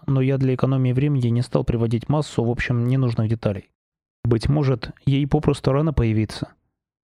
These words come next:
Если всё дело не в иных мирах, а во времени. Хочется быть оптимистом и верить, что настанет когда-нибудь далёкое будущее, где войны стали докучливым анахронизмом,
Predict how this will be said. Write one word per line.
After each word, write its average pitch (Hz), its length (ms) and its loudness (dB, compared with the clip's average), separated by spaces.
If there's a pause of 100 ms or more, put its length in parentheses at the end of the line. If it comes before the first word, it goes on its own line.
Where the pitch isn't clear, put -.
(200)
Если 131 360 2
всё 139 180 -2
дело 143 340 2
не 135 140 2
в 131 120 -2
иных 160 360 0
мирах, 117 440 0 (180)
а 123 180 0
во 117 140 0
времени. 120 540 0 (1160)
Хочется 160 340 -2
быть 147 220 -2
оптимистом 143 720 -2 (440)
и 135 100 2
верить, 139 360 0
что 127 300 -2
настанет 127 560 -2
когда-нибудь 127 580 0
далёкое 139 400 0
будущее, 139 560 -2 (460)
где 127 220 0
войны 139 360 2
стали 131 320 0
докучливым 123 640 0
анахронизмом, 131 800 0